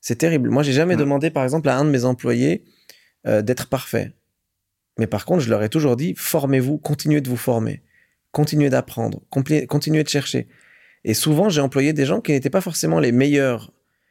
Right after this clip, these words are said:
Speaker 1: euh, dans, dans, dans le poste, euh, sur lequel, euh, je les embauchais, mais parce que j'avais espoir, euh, qu'ils progressent très, très, très vite et qu'ils deviennent encore mieux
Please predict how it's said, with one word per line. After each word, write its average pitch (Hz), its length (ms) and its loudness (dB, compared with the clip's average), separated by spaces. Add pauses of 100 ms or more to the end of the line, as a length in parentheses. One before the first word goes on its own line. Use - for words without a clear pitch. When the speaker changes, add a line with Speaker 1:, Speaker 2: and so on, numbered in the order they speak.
(260)
Speaker 1:
euh, 104 220 0
dans, 104 440 0
dans, 107 400 -2 (580)
dans 110 180 2
le 110 100 2
poste, - 420 -2 (560)
euh, 107 420 -6
sur 113 220 -2
lequel, 120 360 0
euh, 110 180 2
je 101 140 -6
les 104 140 0
embauchais, 104 460 0 (400)
mais 117 80 -2
parce 123 180 2
que 135 100 0
j'avais 127 300 0
espoir, 175 680 -2 (600)
euh, 113 160 2
qu'ils 127 260 -2
progressent 170 560 -2
très, - 200 -2
très, - 200 -4
très - 180 0
vite 160 360 -4
et 127 60 0
qu'ils 156 180 -2
deviennent 139 320 2
encore 139 240 0
mieux 139 220 0